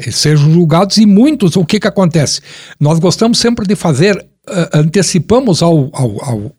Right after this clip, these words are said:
ao evento oficial do rodeio, que é o concurso de declamação, nós antecipamos o,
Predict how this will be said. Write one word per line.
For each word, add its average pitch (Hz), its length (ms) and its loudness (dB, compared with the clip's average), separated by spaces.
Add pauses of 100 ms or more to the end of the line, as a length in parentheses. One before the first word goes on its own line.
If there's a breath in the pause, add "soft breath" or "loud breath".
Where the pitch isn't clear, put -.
(200)
ao 127 220 0
evento 135 500 0
oficial 160 460 -2
do 143 100 -2
rodeio, 127 340 -2
que - 140 -6
é 135 40 0
o 123 40 -2
concurso - 380 -8
de 143 80 -2
declamação, 135 520 0 (400 loud breath)
nós 131 160 0
antecipamos 151 760 0
o, 113 120 -2